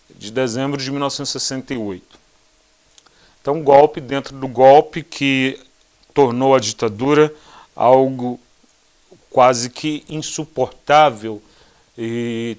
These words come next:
totalmente desumano. Eu quero refletir com os senhores que, desde o início do mestrado,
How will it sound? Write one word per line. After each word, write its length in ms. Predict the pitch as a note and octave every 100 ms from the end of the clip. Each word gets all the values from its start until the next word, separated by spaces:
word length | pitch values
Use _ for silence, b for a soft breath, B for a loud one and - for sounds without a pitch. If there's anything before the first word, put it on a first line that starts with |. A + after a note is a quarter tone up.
| _
totalmente 720 | D3+ D3+ D#3+ B2+ B2+ C3 -
desumano. 720 | B2+ B2 C3 C3 A2 F#2 G#2+ _ _ b b b b b b -
Eu 140 | D3
quero 680 | C#3+ F#3+ F#3+ F#3+ D#3+ C#3 A#2+ _ -
refletir 640 | - D#3 - C#3+ - C#3+ B2
com 340 | - B2+ A#2 A2 _ -
os 200 | A2 -
senhores 640 | A#2+ B2+ D#3+ C#3+ G2+ - _ b b b _
que, 540 | - C#3 C3 C3 B2+ G#2 G#2
desde 840 | C3 G3 G#3 E3 B2+ A#2+ C3+ C3
o 140 | C3
início 580 | C3 D3 F#3 G3+ - B2
do 120 | G#2+
mestrado, 760 | A#2+ A#2 - - D3 D#3+ C3+ -